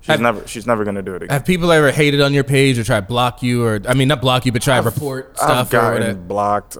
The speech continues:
Speaker 1: I've gotten my account deleted three times.
Speaker 2: Yikes.
Speaker 1: Um,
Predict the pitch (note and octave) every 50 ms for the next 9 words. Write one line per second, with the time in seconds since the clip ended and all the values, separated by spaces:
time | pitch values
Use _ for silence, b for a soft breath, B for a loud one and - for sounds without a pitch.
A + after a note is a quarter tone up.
0 | - - G2 G2 G2 G#2+ G#2 F2+ - G#2 G#2 G2+ G2+ F#2+ - - A2 G2+ - F#2+
1 | G2 G2 G2+ G2+ G#2 G2+ G2+ - - - - - G#2+ A2 G#2+ G2 - - G#2 G2
2 | G2 G2 G2 G2 G2 G2 G2 F#2 F#2 G2 G2+ G2+ G2+ G2+ G2+ G2 F#2+ F#2 - -
3 | - - G2+ G2 F#2+ F#2+ F#2 F#2 F2+